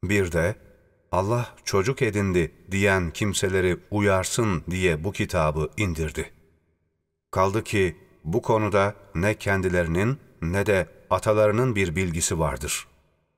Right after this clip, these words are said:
Ağızlarından çıkan bu söz ne büyük bir iftiradır.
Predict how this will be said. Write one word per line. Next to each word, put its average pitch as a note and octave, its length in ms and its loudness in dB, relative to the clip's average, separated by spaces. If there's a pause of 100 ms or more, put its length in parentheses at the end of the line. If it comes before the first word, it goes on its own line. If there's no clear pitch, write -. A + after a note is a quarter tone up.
(360)
Ağızlarından G#2+ 880 2
çıkan G#2 600 0
bu F#2+ 200 0
söz E2+ 520 0 (320)
ne A2 260 0
büyük G2+ 320 -2
bir F#2 240 -2
iftiradır. D#2 840 -4